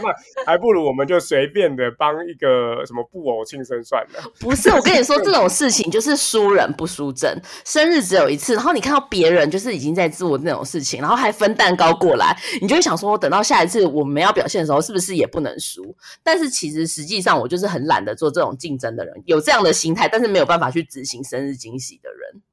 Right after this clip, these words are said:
Speaker 2: <laughs>
Speaker 1: 好，那你刚刚讲的是你自己要执行生日惊喜吗？那你自己喜欢生日惊喜吗？
Speaker 2: 对。我跟，我，我，他现在这么，这么快就要讲了吗？就是其实我，我觉得我，我也是有点，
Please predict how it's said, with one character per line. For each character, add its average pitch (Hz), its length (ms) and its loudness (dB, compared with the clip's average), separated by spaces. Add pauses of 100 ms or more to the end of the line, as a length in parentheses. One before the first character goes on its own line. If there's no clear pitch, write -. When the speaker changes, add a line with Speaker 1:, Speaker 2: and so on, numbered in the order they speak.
(320)
Speaker 2:
<laughs> 403 180 0 (840)
Speaker 1:
好， 107 260 -6
那 156 80 -4
你 147 80 -10
刚 190 120 -2
刚 233 80 -4
讲 151 100 -2
的 131 80 0
是 190 100 -6
你 139 140 -8
自 202 160 -12
己 131 140 -12
要 147 120 0
执 127 200 -6
行 120 100 -10
生 127 100 -8
日 127 80 -6
惊 120 160 -12
喜 110 120 -16
吗？ 113 100 -8
那 180 180 0
你 127 100 -4
自 147 120 -16
己 143 160 -14
喜 - 320 -16
欢 135 180 0
生 139 160 -6
日 131 120 -8
惊 113 200 -14
喜 - 240 -20
吗？ 127 120 -20
Speaker 2:
对。 - 140 -20
我 170 100 -4
跟， 247 240 0
我， 180 480 2
我， 160 140 2 (120)
他 - 180 0
现 370 140 2
在 339 100 6
这 320 160 2
么， 240 80 0
这 302 120 0
么 233 100 4
快 247 160 2
就 233 100 2
要 226 100 4
讲 170 220 0
了 131 120 -2
吗？ 123 340 0 (580)
就 359 140 2
是 320 140 2
其 196 180 -2
实 185 100 -2
我， 170 400 2 (960)
我 185 140 2
觉 226 180 4
得 269 100 6
我， 123 640 2
我 214 160 2
也 269 140 6
是 240 280 -2
有 151 140 6
点， 139 300 2